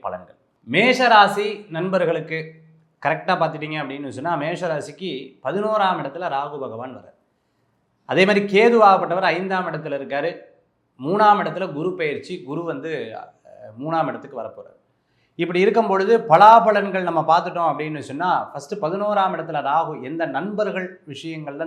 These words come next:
நம்புவதை தவிர்த்துக்கிறது நல்லது. நல்லது மாதிரி பேசி நம்மளுக்கு ஆபத்துகளை விளைவிக்கக்கூடிய காலகட்டம். ஏற்கனவே ஏழரை சனியினுடைய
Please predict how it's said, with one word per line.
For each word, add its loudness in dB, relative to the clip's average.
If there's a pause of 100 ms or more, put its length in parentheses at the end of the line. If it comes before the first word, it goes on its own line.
(100)
நம்புவதை -6 (100)
தவிர்த்துக்கிறது -12
நல்லது. -14
நல்லது -4
மாதிரி -4 (100)
பேசி -12
நம்மளுக்கு -10 (120)
ஆபத்துகளை -8
விளைவிக்கக்கூடிய -14 (100)
காலகட்டம். -2 (720)
ஏற்கனவே 6 (200)
ஏழரை 6
சனியினுடைய -4